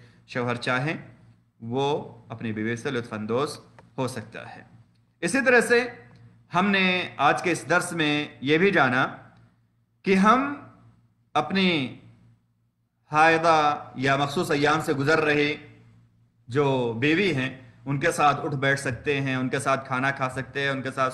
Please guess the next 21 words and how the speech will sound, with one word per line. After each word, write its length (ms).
सो 300
सकते 380
हैं, 180
इसमें 260
कोई 180
हरज 260
नहीं, 160
ये 120
सब 200
जायज़ 400
है। 180
जो 240
चीज़ 320
इस 220
हालत 220
में 120
हराम 260
होती 240
है 80
वो 200
है 160